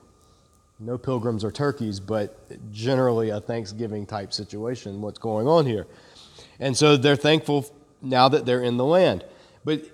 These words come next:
here's the interesting point for me, at least, verse thirty-three. "All Israel, aliens and citizens alike, with their elders, officials, and judges, were standing on both sides of the Ark of the Covenant of the Lord,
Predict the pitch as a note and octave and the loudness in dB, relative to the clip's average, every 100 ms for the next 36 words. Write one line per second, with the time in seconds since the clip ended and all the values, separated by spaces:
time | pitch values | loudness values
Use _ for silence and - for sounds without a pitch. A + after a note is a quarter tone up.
0 | - E3 F3+ C#3+ D#3+ D#3 D3 D3 B2 - | -10 -2 0 2 2 2 -2 -2 -2 -2
1 | C#3 G2+ - B2 D3 B2+ A#2 G#2 A#2+ C3+ | -4 -4 -4 0 2 2 2 -2 -2 -2
2 | - D3+ C#3+ C#3 D#3+ B2+ - - - - | 0 0 0 0 0 0 -2 -14 -20 -20
3 | - _ _ D3+ F#3+ G#3 G3+ G3 D#3+ F#3+ | -20 _ _ 6 10 10 10 6 2 0
4 | D3 D3 A2 E2+ - _ _ _ _ _ | 0 0 -2 -4 -10 _ _ _ _ _
5 | _ _ _ _ _ _ - D3+ F#3 G3 | _ _ _ _ _ _ -8 0 2 6
6 | G3+ G3 G3 E3+ C3 B2 A2+ - F3 F3+ | 6 4 2 0 -2 -2 0 0 2 0
7 | - F3 E3 D3 B2+ A#2+ C3+ C#3+ G2 - | 0 0 -2 -2 -2 0 4 4 4 -6
8 | - - _ _ _ _ _ _ _ _ | -20 -20 _ _ _ _ _ _ _ _
9 | _ _ - B2+ B2 B2+ - D#3 F3+ F3 | _ _ -10 -4 2 2 6 6 6 4
10 | C#3+ - D#3+ E3 C#3+ D3 B2 C#3 A2 F#2+ | 0 -2 -2 -2 -2 -2 2 2 2 -4
11 | D#2 - - A#2+ - E3 D#3 D3+ C3 A#2+ | -8 -12 -12 -10 -6 0 2 4 2 0
12 | G#2+ D#3 D#3 D#3 C#3+ B2 C3 B2 B2 C3 | 2 2 2 2 2 2 -2 -2 0 0
13 | C3 B2 A#2+ - A#2+ G#2 G#2+ G#2+ F#2+ G#2+ | -2 -6 -6 -6 -6 -4 -8 -10 -10 -8
14 | A2 A2 F2 | -4 -2 -4